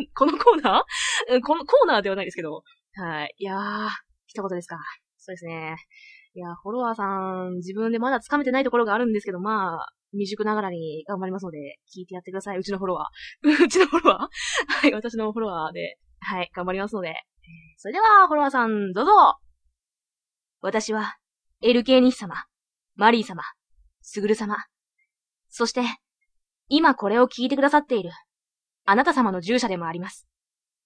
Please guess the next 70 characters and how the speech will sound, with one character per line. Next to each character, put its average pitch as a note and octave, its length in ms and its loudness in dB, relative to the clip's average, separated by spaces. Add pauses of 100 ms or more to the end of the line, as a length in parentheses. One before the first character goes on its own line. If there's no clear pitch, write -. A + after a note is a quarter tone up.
(720)
ま G#3 160 2
だ G3 100 2
ま A3+ 100 4
だ G#3+ 80 0
未 F#3+ 160 -2
熟 G#3+ 160 -4
な A#3 100 4
と B3 100 -4
こ C4 100 -2
ろ C4+ 80 2
が A3 80 -2
多 A#3+ 100 -2
々 A#3+ 140 2
あ G3 40 6
り G3+ 80 0
ま A#3 100 4
す A3 100 -6
が、 G3+ 200 -6 (680)
ご A#3 120 2
主 A3 80 -2
人 B3+ 180 6
様 C4+ 200 4
方 C4+ 160 0
の G3 100 -4
ご G3 140 0
期 - 80 -14
待 A#3+ 140 2
に B3 80 4
添 B3+ 160 -4
え C4 40 -2
る A#3 80 -2
よ G#3 280 -4
う、 - 20 -20 (380)
精 D4 260 0
一 D4+ 60 -2
杯 A#3 300 -4
頑 G#3+ 200 4
張 B3 60 6
ら C4+ 80 4
せ C4+ 60 -2
て G#3+ 80 -4
い - 20 -8
た G#3 80 -4
だ A3+ 100 0
き A#3+ 100 -2
ま B3+ 100 4
す C4 80 -2
の A3 80 0
で、 G3+ 120 -8 (680)
こ G3 120 -2
れ G3+ 80 0
か G#3+ 80 0
ら A3+ 80 -2
も、 G#3+ 120 -4 (760)
ど A3+ 160 6
う - 20 0
か G#3 100 -4
よ F#3+ 80 -4
ろ A3 80 0
し - 80 -4
く - 80 0
お A3+ 40 4
願 A#3+ 180 4
い C4 40 4
い - 20 -2
た C4+ 80 -2
し C4 100 -4
ま C#4 80 -2
す - 80 -12
ね。 A#3 220 -8